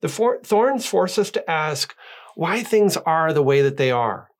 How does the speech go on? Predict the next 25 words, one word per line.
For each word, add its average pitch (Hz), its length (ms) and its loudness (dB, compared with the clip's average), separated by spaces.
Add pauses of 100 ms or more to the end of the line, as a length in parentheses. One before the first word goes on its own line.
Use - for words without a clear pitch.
(380)
and 151 80 0
they 147 120 4
invite 143 340 0
us 180 160 -4
to 185 100 -2
consider 143 460 0
the 123 80 0
Bible's 120 420 0
diagnosis 127 840 -2 (440)
that 143 200 -4
turning 220 320 0
our 214 100 0
backs 170 380 -4
on 135 180 0
God 151 460 -2 (280)
comes 143 300 -4
with 131 140 -4
consequences. - 880 -8 (840)
They 156 100 0
also 180 280 0
point 160 260 0
us 156 140 -4
to 160 100 -4
hope, 170 300 -2
though. 98 240 -10